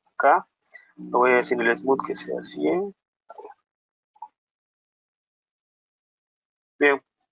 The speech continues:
eh, más o menos lo voy a poner entonces acá cinco,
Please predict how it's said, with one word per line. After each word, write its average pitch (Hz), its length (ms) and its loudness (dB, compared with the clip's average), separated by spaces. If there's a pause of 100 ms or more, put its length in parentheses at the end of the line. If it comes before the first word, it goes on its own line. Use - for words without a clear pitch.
(140)
eh, - 360 -2
más 156 320 0
o 131 80 2
menos 127 640 -6 (160)
lo - 80 -20
voy 117 140 -20
a - 120 -20 (100)
poner 107 260 -14
entonces - 420 -18
acá - 200 -10 (140)
cinco, - 760 -12